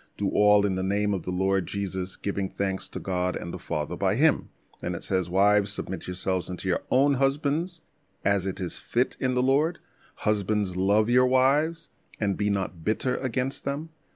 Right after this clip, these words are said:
Children, obey your parents in all things, for this is well pleasing unto the Lord. Fathers, provoke not your children to anger, lest they be discouraged. Servants, obey in all things your masters according to the flesh,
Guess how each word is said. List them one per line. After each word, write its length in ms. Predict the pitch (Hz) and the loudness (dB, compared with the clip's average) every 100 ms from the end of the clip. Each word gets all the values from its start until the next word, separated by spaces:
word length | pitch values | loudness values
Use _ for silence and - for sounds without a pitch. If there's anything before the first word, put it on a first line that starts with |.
| _ - | _ -4
Children, 380 | - 110 110 | 2 2 4
obey 440 | 101 87 - 104 113 | 2 0 2 4 4
your 220 | 117 117 | 4 2
parents 520 | - 117 117 127 131 | 2 2 2 0 -4
in 80 | 98 | -4
all 220 | 98 107 | 0 0
things, 580 | - 113 123 147 170 - _ | 0 0 0 -4 -10 -16 _
for 100 | 95 | -2
this 240 | 95 98 | -2 -2
is 140 | 95 87 | -4 -4
well 360 | 85 101 104 | 2 4 4
pleasing 520 | - - 110 107 113 | 0 -4 -4 -2 -2
unto 220 | 117 113 113 | -2 -2 -4
the 100 | 117 | -2
Lord. 380 | 123 135 156 - _ _ - _ | -2 -4 -6 -14 _ _ -20 _
Fathers, 500 | - 110 110 110 104 | 4 6 6 4 0
provoke 640 | - 98 90 110 120 - | -4 -4 4 6 6 4
not 360 | 110 117 123 - | 0 2 0 0
your 120 | 110 | -2
children 460 | - 113 113 113 | 0 0 0 -2
to 160 | 110 - - | -4 -8 -2
anger, 480 | 104 113 123 143 156 _ | 0 2 2 -2 -6 _
lest 300 | - 95 - | -2 -2 0
they 140 | - 98 | 0 0
be 160 | 90 | 0
discouraged. 880 | 95 90 - - 104 120 170 - - _ _ _ _ _ _ _ | -4 -6 -6 2 2 2 0 -8 -18 _ _ _ _ _ _ _
Servants, 800 | - - 120 120 117 139 - - | -4 2 6 8 6 2 0 2
obey 360 | 113 92 110 110 | 2 6 6 4
in 100 | 107 | 2
all 280 | - 107 110 | 4 6 6
things 600 | 110 113 113 123 139 160 | 4 2 2 0 -6 -6
your 180 | 104 101 | -2 0
masters 680 | 98 101 104 - 110 127 151 | 2 0 -2 -2 -2 -2 -4
according 500 | 98 - - 101 104 | -8 -2 2 4 4
to 120 | 101 | 2
the 100 | 101 | 0
flesh, 580 | 95 98 92 143 - - | 0 2 2 -2 -12 -18